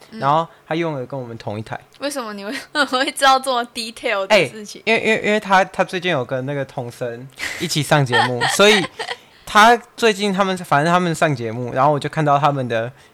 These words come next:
Speaker 2: 那个 podcast 的那个，
Speaker 1: 呃，啊，好熟悉，
Speaker 2: 哎，他不是 podcast。
Speaker 1: 好熟悉这样子。
Speaker 2: 对，哇，跟我同一台啊。
Speaker 1: 哇，然后我们跟统神的那个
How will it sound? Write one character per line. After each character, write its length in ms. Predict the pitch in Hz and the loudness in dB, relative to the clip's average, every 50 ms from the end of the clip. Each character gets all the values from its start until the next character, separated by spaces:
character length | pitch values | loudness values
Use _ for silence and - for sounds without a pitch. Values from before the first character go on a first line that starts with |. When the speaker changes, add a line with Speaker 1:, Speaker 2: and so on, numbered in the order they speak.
| _ | _
Speaker 2:
那 100 | - 143 | -6 -2
个 340 | 135 135 123 117 117 117 131 - _ _ _ _ _ - - - - | 0 0 0 0 0 -2 -6 -12 _ _ _ _ _ -20 -20 -20 -6
podcast 580 | - - 143 139 139 - 160 147 123 120 - - | 0 2 2 2 2 2 0 -2 -2 -2 -6 -6
的 100 | - 339 | -2 -2
那 80 | 381 - | -2 -2
个， 60 | 127 - - 494 494 494 - - | -2 -4 -4 -4 -4 -6 -4 0
Speaker 1:
呃， 120 | 381 202 202 | 2 4 6
啊， 140 | 202 214 - | 6 8 8
好 80 | 359 | 6
熟 60 | 392 | 6
悉， 240 | 381 - 392 403 415 | 4 2 0 0 0
Speaker 2:
哎， 60 | 427 | 0
他 40 | 453 | 0
不 60 | 294 | -2
是 60 | 170 160 | -4 -2
podcast。 20 | |
Speaker 1:
好 160 | - 294 285 | 0 0 0
熟 300 | 285 - - 294 285 302 | 0 0 0 0 0 0
悉 300 | 302 - - 330 330 330 | -4 -6 -8 -8 -10 -6
这 80 | 320 311 | -2 0
样 80 | 214 | 2
子。 160 | 147 139 127 131 | 2 2 2 2
Speaker 2:
对， 100 | 156 170 | 4 6
哇， 340 | 180 165 147 127 113 123 135 | 8 10 10 10 8 6 4
跟 260 | - - 190 196 196 | 4 2 2 2 4
我 120 | 180 147 | 4 2
同 260 | 127 - - 139 143 170 | 2 2 0 0 0 0
一 60 | 185 | -2
台 260 | - - - - - | -2 0 0 0 2
啊。 300 | - - - 214 - - | 4 4 4 4 4 4
Speaker 1:
哇， 60 | - | 4
然 140 | 240 254 269 | 4 6 6
后 120 | 311 330 | 6 4
我 60 | 302 285 | 2 0
们 200 | 262 254 247 240 | -2 -2 -2 0
跟 180 | 247 285 294 403 | 0 -2 -2 -2
统 260 | - - 262 226 226 | -4 -4 -4 -4 -4
神 260 | 226 - 254 220 226 233 | -6 -4 -4 -4 -2 -2
的 160 | 247 240 240 | -4 -2 -2
那 140 | 254 262 262 | 0 0 2
个 520 | 254 240 233 226 214 214 208 202 208 240 | 2 2 2 2 0 -2 -4 -6 -8 -10